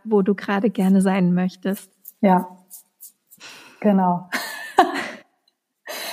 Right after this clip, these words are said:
Speaker 2: Also die Ausbildung war von Anfang an eben ein Hybrid.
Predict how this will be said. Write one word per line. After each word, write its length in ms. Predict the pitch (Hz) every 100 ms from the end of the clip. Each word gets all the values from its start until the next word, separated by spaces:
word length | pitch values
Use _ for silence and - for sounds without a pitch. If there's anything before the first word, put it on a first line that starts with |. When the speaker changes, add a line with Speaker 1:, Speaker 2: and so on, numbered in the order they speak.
| - -
Speaker 2:
Also 160 | 254 233
die 140 | 247
Ausbildung 540 | 233 262 - 277 269
war 160 | 254 254
von 180 | 247 220
Anfang 420 | 226 247 262 233
an 200 | 226 226
eben 320 | 226 220 214
ein 80 | 208
Hybrid. 500 | 202 208 214 269